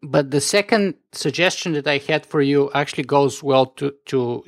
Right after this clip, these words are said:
uh, the point that you made about nitrogen in your packs, right? So we believe that the best way to ship coffee is in breathable bags, which means you either ship it the way it ships worldwide, which is in cotton bags, uh, fifty pounds usually,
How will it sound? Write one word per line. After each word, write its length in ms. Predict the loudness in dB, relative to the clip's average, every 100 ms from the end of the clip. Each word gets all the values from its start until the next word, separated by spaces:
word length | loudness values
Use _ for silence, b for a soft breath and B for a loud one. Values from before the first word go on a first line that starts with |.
| -4
uh, 140 | -4
the 120 | -4
point 260 | -2 0 2
that 180 | 0 -4
you 60 |
made 220 | -2 -2 0
about 320 | 0 0 0
nitrogen 500 | -2 0 -4 -6 -6
in 80 | -4
your 160 | -6
packs, 500 | -2 -2 -4 -10 -16 -20 B B B B -2
right? 240 | 0 0
So 300 | 2 2 0 _
we 560 | -2 2 4 2 -2 -6
believe 400 | -4 0 2 2
that 140 | 2 0
the 80 | 0
best 340 | 0 0 0
way 160 | 0 0
to 140 | -2
ship 320 | -4 -2 -2
coffee 400 | 0 2 2 -2
is 300 | -2 0 0
in 180 | 2 -2
breathable 640 | -2 -2 -2 -2 0 -2
bags, 440 | 0 -2 -4 -10 -12
which 240 | -10 -6
means 480 | -2 0 0 -4 -10 -10
you 220 | -8 -4
either 400 | 0 2 2 2
ship 380 | -4 -2 -2 -2
it 180 | -4 -2
the 80 |
way 320 | 2 4 4 2
it 140 | -2
ships 320 | -4 -6 -4
worldwide, 640 | -2 -2 0 2 2 2 -2
which 200 | -6 -6
is 120 | -8
in 120 | -6
cotton 400 | 0 0 2 -2
bags, 440 | 0 0 -2 -10 -18 B B B B B B _
uh, 80 | -8
fifty 380 | 0 0 0 -4
pounds 360 | 2 2 2 -6
usually, 420 | -8 -4 -4